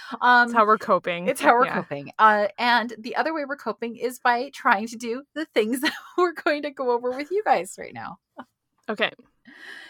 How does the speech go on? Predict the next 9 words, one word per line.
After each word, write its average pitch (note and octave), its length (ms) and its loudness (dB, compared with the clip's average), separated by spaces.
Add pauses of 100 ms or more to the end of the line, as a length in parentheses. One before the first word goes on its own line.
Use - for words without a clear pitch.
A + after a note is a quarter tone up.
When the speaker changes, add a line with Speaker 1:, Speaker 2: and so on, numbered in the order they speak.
(400)
Speaker 1:
So B3 200 2
we're A#3 120 4
going A3+ 220 -2
to C#4 100 -10
look A#3 220 -8
first F#3+ 460 -4
at - 280 -4 (100)
dopamine, F3+ 680 -6 (200)
and F3 500 -6